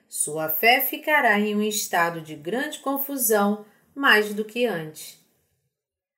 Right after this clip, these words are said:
Paulo diz neste capítulo que, porque todos são absolutamente pecadores diante da lei de Deus, a pessoa só pode ir até Jesus Cristo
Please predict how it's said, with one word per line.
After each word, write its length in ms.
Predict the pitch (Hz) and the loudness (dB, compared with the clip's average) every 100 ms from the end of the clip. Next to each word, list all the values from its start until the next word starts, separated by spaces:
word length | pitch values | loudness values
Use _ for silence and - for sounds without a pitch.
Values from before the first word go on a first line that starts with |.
| _ _ _ _ _ _ _ _ | _ _ _ _ _ _ _ _
Paulo 440 | 254 311 330 269 | 4 6 4 -2
diz 320 | 180 185 170 | 0 0 0
neste 340 | 180 165 - - | -4 -6 -8 -12
capítulo 800 | - 131 - 196 190 - 135 135 - _ _ - | -10 -10 -2 2 2 2 -4 -6 -10 _ _ 0
que, 180 | 165 | 0
porque 400 | 147 165 - 170 | 0 -6 -8 -10
todos 560 | 160 - 247 302 285 254 | -8 4 6 6 4 0
são 320 | - 180 175 | 0 -2 0
absolutamente 1080 | 277 277 277 - 254 226 226 208 170 165 - | 2 2 0 0 2 2 -2 -6 -8 -10 -6
pecadores 880 | - 240 269 277 247 165 160 156 143 - | 2 4 4 0 0 -2 -6 -6 -12 -16
diante 540 | - 165 190 254 254 | -12 -8 -4 -4 -6
da 180 | 202 165 | -8 -8
lei 220 | 156 147 | -6 -8
de 120 | 139 135 | -8 -6
Deus, 560 | 139 190 196 - - _ _ _ | 4 8 8 4 -10 _ _ _
a 160 | - 185 | -6 -4
pessoa 560 | 180 175 - 165 160 | -2 -2 0 -2 -2
só 360 | 165 - 330 359 | 0 2 6 4
pode 540 | 370 214 190 175 170 | 4 4 4 2 -2
ir 300 | 185 160 147 | -8 -6 -6
até 340 | 143 139 143 143 | -6 -8 -6 -6
Jesus 460 | 139 147 185 269 - | -6 -8 -6 -4 -6
Cristo 640 | - 240 240 254 247 | -4 -2 -2 -4 -6